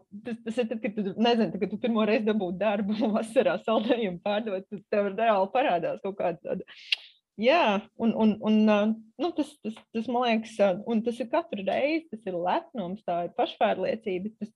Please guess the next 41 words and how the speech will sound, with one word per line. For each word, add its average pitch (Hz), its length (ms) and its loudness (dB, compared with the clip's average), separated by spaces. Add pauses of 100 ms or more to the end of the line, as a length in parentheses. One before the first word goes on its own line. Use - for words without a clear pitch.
par - 180 -8
to 185 160 -2
saikni, 247 560 2
ko 214 160 -4
tu 190 160 -8
veido, 220 460 2 (760)
to, 208 120 0 (320)
tur 185 180 -6
visi 240 260 -6
kā 180 220 0
viens 233 240 0
runā 196 400 0
par 175 160 -6
to 180 160 -2
emocionālo 190 680 -2
saikni 190 420 0
ar 175 80 -6
bērnu, 202 540 0
kas - 180 -8
ir, 180 160 -6
nu, 202 240 0
brīnišķīga 214 680 0 (160)
pieredze 180 500 0
un, 175 160 -8
un, 165 220 -6
nu, 202 100 -8
tā 214 80 -4
kā, 214 160 4 (160)
ko 175 160 2
viņi 180 160 -6
nemainītu, 214 480 -4
ne 202 140 2
pret - 180 -12
ko, 185 160 0
es 196 80 -2
domāju, 196 400 0
nu, - 300 -10 (340)
tam 214 160 4
ir 208 160 2
jādod 220 320 2
iespēja. 226 540 -4